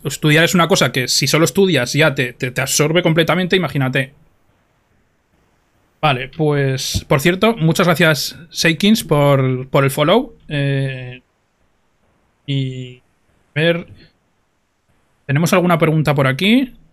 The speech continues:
de, de Jorge? Eh, Jorge, que es, que es una persona que entrevistamos aquí hace poco. Vale, eh, bueno, hay una pregunta que te ha hecho que más o menos la has respondido, pero si quieres la puedes volver a responder, que es ¿cómo valoras la influencia que estás,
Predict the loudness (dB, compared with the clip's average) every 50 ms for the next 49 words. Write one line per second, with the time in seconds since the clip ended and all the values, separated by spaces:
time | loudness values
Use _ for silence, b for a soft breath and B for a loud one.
0 | _ _ -2 0 2 2 2 0 0 -4 -6 -8 -10 -12 -14 -16 -12 _ -6 -4
1 | -2 -2 -4 -2 0 0 0 0 0 -2 -6 -14 _ _ _ _ _ _ _ _
2 | _ -4 -2 -2 -2 -4 -6 -8 -4 -2 0 0 2 0 0 0 -2 -4 -4 -4
3 | -4 -2 0 2 0 2 2 0 0 2 2 2 2 0 0 0 -2 -2 -2 -2
4 | -2 0 -2 -2 -2 -2 -2 -4 -4 -6 -6 -6 -6 -6 -6 -6 -4 -4 -4 -6
5 | -8 -14 _ _ _ _ _ _ _ _ _ _ _ _ _ _ _ _ _ _
6 | _ _ _ _ _ _ _ _ _ _ _ _ _ _ _ 0 0 0 0 -2
7 | -4 -2 0 0 2 0 0 -2 -4 -2 0 0 0 0 0 -2 0 2 2 4
8 | 4 2 2 2 0 0 0 0 2 0 0 0 0 0 0 -2 -2 -2 -2 0
9 | 0 2 2 2 2 0 -2 -2 -2 0 2 2 2 2 2 0 -2 -2 0 0
10 | 0 0 2 0 0 0 -2 -4 -4 -6 -6 -2 0 2 2 2 2 2 0 0
11 | 0 0 0 0 0 0 0 0 0 -2 -4 -4 -2 0 0 2 2 2 2 2
12 | 2 2 2 2 2 0 0 0 0 0 -2 -2 -2 0 0 2 2 0 -2 -2
13 | -4 -2 -2 -4 -4 -2 0 0 0 0 -2 -4 -6 -6 -8 -12 -16